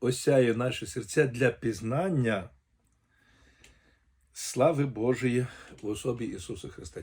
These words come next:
Тільки через Ісуса Христа ми можемо пізнати славу Божу. Чому? Бо Ісус Христос є істинний Бог і істинна людина. І тільки Він може нам відкрити славу Божу. Пам'ятаємо про це.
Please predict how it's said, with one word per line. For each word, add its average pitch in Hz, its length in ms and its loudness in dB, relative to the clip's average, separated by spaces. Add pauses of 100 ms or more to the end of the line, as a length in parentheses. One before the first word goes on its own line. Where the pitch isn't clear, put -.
Тільки 165 440 -2
через 113 400 0
Ісуса - 380 -8
Христа 139 560 -6 (420)
ми 113 80 -4
можемо 143 420 0
пізнати 117 520 -4
славу 107 320 -4
Божу. 95 340 -8
Чому? 120 480 -2 (640)
Бо 117 140 2
Ісус 117 360 0
Христос 117 560 -4
є 110 120 -4
істинний 107 540 -6
Бог 139 260 -4 (100)
і - 80 -12
істинна 113 460 -8
людина. 87 460 -10
І - 60 -18
тільки 107 320 -8
Він 131 240 -2
може 113 260 -4
нам 104 140 -6
відкрити 107 540 -8 (340)
славу 98 360 -6
Божу. 92 320 -8 (920)
Пам'ятаємо 120 520 -4
про - 140 -18
це. - 180 -20